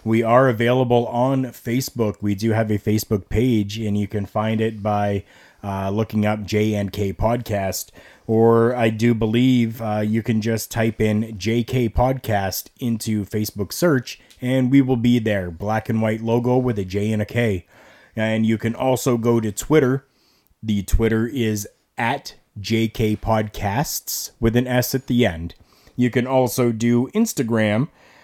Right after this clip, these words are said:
and it as well is J K Podcasts with an S at the end.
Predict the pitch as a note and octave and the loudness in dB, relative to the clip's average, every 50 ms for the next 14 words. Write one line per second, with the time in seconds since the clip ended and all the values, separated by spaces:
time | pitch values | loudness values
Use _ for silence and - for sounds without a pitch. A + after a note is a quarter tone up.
0 | - _ _ - G#2+ G#2 G#2 G#2+ A2 A2+ A2+ A2 A2 G#2+ G#2 G2 F2+ - A#2 E3 | -20 _ _ -4 -2 0 0 0 0 0 0 2 2 0 0 -2 -2 0 2 2
1 | F3 C3+ G#2+ G#2 G#2+ A2 A#2 - B2+ A2 G#2 G2+ F#2 F2 - - A2 A2 A#2 B2 | 4 4 2 0 -2 -2 -4 -4 -2 0 0 0 -2 -6 -6 -4 -2 0 0 -2
2 | A#2+ - - B2 A2+ A2+ A2+ - - A#2 A2 A2 A2 - - - A#2 G2 F2 E2+ | -2 -4 -4 -2 -2 -2 -2 -2 0 0 0 0 0 -2 -2 -2 -2 -2 -2 -6
3 | - - - - - - - G#2 G#2 G2 G#2 G#2+ G#2 A2 G#2 G2+ G2 - G2+ A2 | -10 -10 -10 -12 -12 -4 -2 -2 0 0 0 -4 -4 -4 -6 -6 -6 -6 -8 -10
4 | G2 F#2+ - G2+ G#2+ A2+ - G#2 F#2+ F#2 F2+ F2+ E2+ | -8 -6 -4 -4 -4 -4 -4 -6 -4 -4 -6 -6 -8